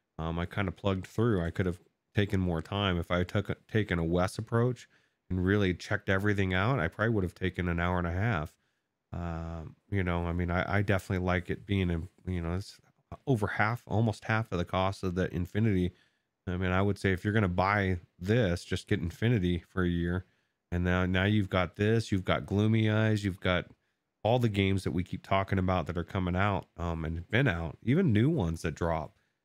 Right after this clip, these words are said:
Um, so I don't know, Viveport has become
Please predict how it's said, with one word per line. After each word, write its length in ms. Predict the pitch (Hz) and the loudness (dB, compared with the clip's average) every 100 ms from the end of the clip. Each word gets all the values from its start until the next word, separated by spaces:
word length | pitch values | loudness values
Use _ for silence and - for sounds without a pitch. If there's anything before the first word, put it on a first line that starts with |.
| _ _ _ | _ _ _
Um, 400 | 82 85 85 85 | -10 -6 -6 -8
so 460 | 80 - 90 87 80 _ _ _ | -8 0 2 2 -2 _ _ _
I 60 | - | -6
don't 80 | 135 | -2
know, 80 | 98 | 2
Viveport 420 | 110 139 - 139 | 2 0 0 0
has 100 | 107 | 2
become 500 | 98 113 107 101 | 0 2 2 2